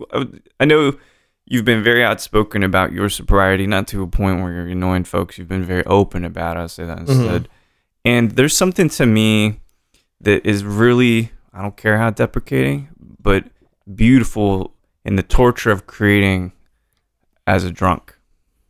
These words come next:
Speaker 1: We,
Speaker 2: Oh.
Speaker 1: uh, from some of our favorite
Speaker 2: We
Speaker 1: artists, right?
Speaker 2: We've, we talked about, that's actually, that's a one of the questions, you know, old Ernest Hemingway,
Speaker 1: Mm-hmm.
Speaker 2: uh, and his tortured soul. So
Speaker 1: Sure.
Speaker 2: I, you know,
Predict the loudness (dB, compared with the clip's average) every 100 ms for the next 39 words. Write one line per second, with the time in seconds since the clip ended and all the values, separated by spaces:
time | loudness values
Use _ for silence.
0 | _ _ -4 2 2 2 -2 -8 -2 -2
1 | 0 2 2 4 2 2 2 2 2 2
2 | 2 0 -2 -6 -6 -6 -6 _ _ _
3 | _ 2 4 4 2 -2 _ _ _ -10
4 | -2 2 2 0 -2 -2 -4 -10 -12 -12
5 | -12 -10 -10 -12 _ _ _ _ -14 -10
6 | -10 -12 -14 -12 -12 -14 -16 -18 -20 -20
7 | -20 -16 -12 -12 -10 -10 -10 -8 -8 -8
8 | -10 -10 -8 -10 -14 -12 -8 -8 -8 _
9 | -16 -12 -12 -14 -20 _ _ -12 -4 -4
10 | -4 -8 -2 -2 -4 -10 -12 -14 -12 -12
11 | -16 _ _ -6 -4 -4 _ _ _ _
12 | _ -2 0 0 2 4 6 4 2